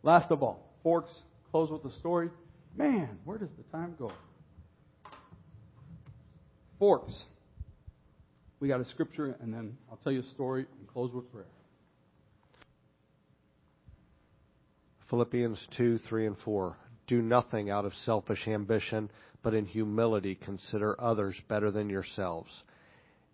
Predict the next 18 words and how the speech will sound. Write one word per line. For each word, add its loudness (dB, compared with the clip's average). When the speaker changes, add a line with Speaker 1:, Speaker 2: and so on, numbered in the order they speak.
Speaker 2:
Each 2
of 2
you -2
should -6
look 2
not 0
only 0
to 0
your 2
own 4
interests, -4
but 2
also 4
to -6
the 0
interests -4
of -2
others." -4